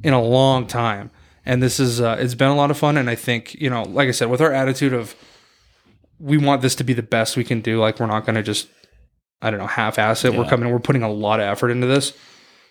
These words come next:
Speaker 1: including working full-time jobs. I think that, you know, if we keep just driving what we think is positive, you know, business traction for our viewers,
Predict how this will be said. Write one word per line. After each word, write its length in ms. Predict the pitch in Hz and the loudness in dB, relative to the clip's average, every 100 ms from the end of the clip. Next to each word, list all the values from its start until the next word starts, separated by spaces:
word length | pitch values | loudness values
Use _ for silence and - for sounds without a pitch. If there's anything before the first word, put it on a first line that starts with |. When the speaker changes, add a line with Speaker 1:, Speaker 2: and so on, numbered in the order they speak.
| - | -2
Speaker 1:
including 500 | 135 123 139 127 123 | -2 2 2 4 2
working 260 | 120 123 | 0 -2
full-time 420 | 110 101 - 117 110 | -4 -4 -2 -4 -2
jobs. 420 | 110 107 143 - _ _ _ _ _ _ | 0 0 0 -6 _ _ _ _ _ _
I 140 | - 120 | -2 0
think 300 | 131 117 - | 0 -2 0
that, 360 | 120 104 - _ _ _ _ _ _ _ _ - | 0 0 -8 _ _ _ _ _ _ _ _ -12
you 120 | 151 | -6
know, 140 | 113 110 | -4 -2
if 80 | |
we 80 | 127 | -2
keep 200 | 120 139 | -2 -2
just 200 | 127 117 | 0 -2
driving 600 | - 113 113 113 113 107 107 _ _ _ _ _ _ _ | 2 2 2 2 -2 -4 -10 _ _ _ _ _ _ _
what 200 | 131 120 | -4 0
we 160 | 123 127 | 2 2
think 260 | 127 120 | 2 0
is 220 | 120 110 | 0 -2
positive, 840 | - - 117 110 117 110 104 - - _ _ _ _ _ - | -4 0 0 0 -2 -4 -6 -12 -20 _ _ _ _ _ -6
you 120 | 139 | -4
know, 200 | 110 90 - _ _ _ - | -4 -6 -12 _ _ _ 0
business 300 | 123 117 113 | 0 2 -2
traction 480 | - 110 101 - 123 | 0 0 -2 -4 -4
for 260 | 117 107 - - - - - | -2 -2 -4 -20 -20 -20 -4
our 140 | 127 117 | 0 2
viewers, 500 | 117 120 131 131 | 2 4 4 2